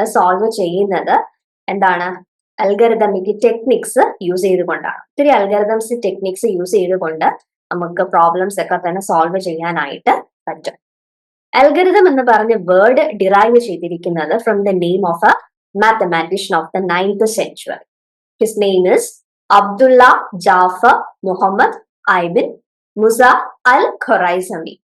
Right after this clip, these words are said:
എന്ന മാത്തമാറ്റീഷ്യന്റെ നെയിമിൽ നിന്നുമാണ് അൽഗോരിതം എന്ന വേർഡ് ഡിറൈവ് ചെയ്തത്. അദ്ദേഹത്തിന്റെ നെയിമിൽ അൽ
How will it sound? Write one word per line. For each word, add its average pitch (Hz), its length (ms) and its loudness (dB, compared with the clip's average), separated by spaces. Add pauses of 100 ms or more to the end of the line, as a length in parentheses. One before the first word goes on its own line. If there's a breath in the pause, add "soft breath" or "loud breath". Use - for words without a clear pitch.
(120)
എന്ന 180 200 -4 (720)
മാത്തമാറ്റീഷ്യന്റെ 240 840 -2
നെയിമിൽ 190 360 -2
നിന്നുമാണ് 175 460 -4 (180)
അൽഗോരിതം 214 560 2
എന്ന 175 120 -4 (120)
വേർഡ് 170 300 0 (440)
ഡിറൈവ് 175 480 -2
ചെയ്തത്. - 340 -14 (460)
അദ്ദേഹത്തിന്റെ 247 460 2
നെയിമിൽ 220 300 2 (260)
അൽ 294 100 4